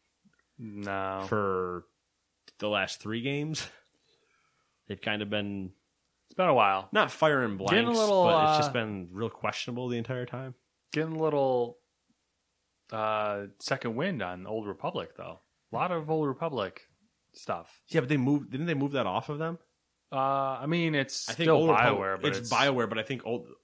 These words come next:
Speaker 2: the Old Republic team or whatever, once they s-, got so far in development, they moved it to an actual more nuanced M M O studio to have them continue.
Speaker 1: I thought it was still Austin.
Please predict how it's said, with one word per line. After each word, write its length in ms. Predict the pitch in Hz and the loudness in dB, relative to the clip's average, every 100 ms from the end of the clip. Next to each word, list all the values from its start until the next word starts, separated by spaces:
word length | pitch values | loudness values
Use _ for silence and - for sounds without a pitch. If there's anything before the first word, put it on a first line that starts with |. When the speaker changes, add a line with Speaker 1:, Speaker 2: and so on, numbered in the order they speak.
| _ | _
Speaker 2:
the 440 | 110 107 98 92 - | -6 -4 -2 -4 -6
Old 160 | - 123 | -6 -4
Republic 340 | 113 127 110 - | -4 -6 -6 -10
team 360 | - 135 123 | -8 -6 -4
or 60 | 107 | -4
whatever, 440 | 98 95 92 92 - _ _ _ _ _ | -4 -4 -4 -6 -8 _ _ _ _ _
once 260 | 98 110 104 | -4 -4 -2
they 280 | 113 104 98 | -2 -2 -4
s-, 160 | 82 80 | -8 -8
got 300 | 110 104 - | -4 -2 -4
so 220 | - 104 | -4 -6
far 260 | - 95 101 | -4 -2 -2
in 60 | |
development, 420 | 104 110 113 113 104 | -4 -4 -4 -6 -6
they 140 | 104 | -6
moved 260 | 95 107 104 | -4 -6 -6
it 120 | 98 | -8
to 180 | 110 98 | -8 -8
an 80 | 98 | -8
actual 460 | 101 98 - 104 95 | -6 -6 -6 -8 -8
more 500 | 95 98 98 92 87 _ _ _ _ _ _ _ _ _ - | -8 -4 -2 -4 -8 _ _ _ _ _ _ _ _ _ -12
nuanced 560 | 110 110 107 101 95 - | -4 -2 0 0 -2 -8
M 120 | 104 | -6
M 160 | 104 98 | -4 -4
O 160 | 95 107 | -4 -4
studio 640 | - 95 87 90 85 85 - | -8 -10 -8 -8 -8 -10 -12
to 260 | 98 85 82 | -14 -14 -6
have 260 | 98 92 87 | -4 -4 -6
them 380 | 92 95 90 - - | -8 -8 -12 -16 -14
continue. 380 | 104 - - 160 | -14 -10 0 2
Speaker 1:
I 40 | |
thought 60 | 170 | 2
it 40 | |
was 140 | 110 | 0
still 220 | - 123 92 | -2 -4 -4
Austin. 500 | 101 143 - 82 | -4 -6 -8 -14